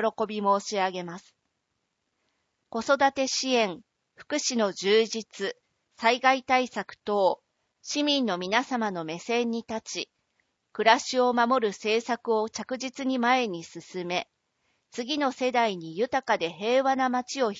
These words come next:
き継ぐべく尽力してまいります。本年も皆様にとりまして、素晴らしい年になりますよう、心よりご祈念申し上げます。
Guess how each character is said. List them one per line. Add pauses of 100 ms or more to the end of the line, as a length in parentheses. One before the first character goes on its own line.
き
継
ぐ
べ
く (120)
尽
力
し
て
ま
い
り
ま
す。 (1200)
本
年
も
皆
様
に
と
り
ま
し
て、 (240)
素
晴
ら
し
い
年
に
な
り
ま
す
よ
う、 (320)
心
よ
り
ご
祈
念
申
し
上
げ
ま
す。